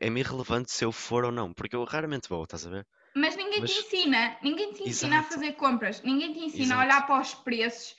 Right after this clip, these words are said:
Speaker 2: e a dizer tipo, "Não, este compensa mais que aquele."
Speaker 1: Lá
Speaker 2: Ou,
Speaker 1: está.
Speaker 2: "Não, este aqui vai lavar a minha roupa melhor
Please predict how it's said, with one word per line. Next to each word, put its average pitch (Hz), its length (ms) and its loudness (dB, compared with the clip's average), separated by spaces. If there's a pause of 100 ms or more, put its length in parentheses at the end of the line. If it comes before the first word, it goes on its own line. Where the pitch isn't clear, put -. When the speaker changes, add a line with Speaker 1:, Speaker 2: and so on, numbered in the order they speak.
(260)
Speaker 2:
e 277 80 4
a 277 40 8
dizer 247 200 4
tipo, 226 280 -4
"Não, 202 420 6
este 233 220 -2
compensa 240 500 0
mais 208 260 -2
que - 120 -8
aquele." 208 420 -4 (440)
Speaker 1:
Lá 95 180 -8
Speaker 2:
Ou, 240 180 6
Speaker 1:
está. 107 520 -2
Speaker 2:
"Não, 269 600 8
este 277 320 0
aqui 269 840 2
vai 277 260 8
lavar 269 340 6
a 269 60 2
minha 262 220 4
roupa 254 400 2
melhor 214 560 6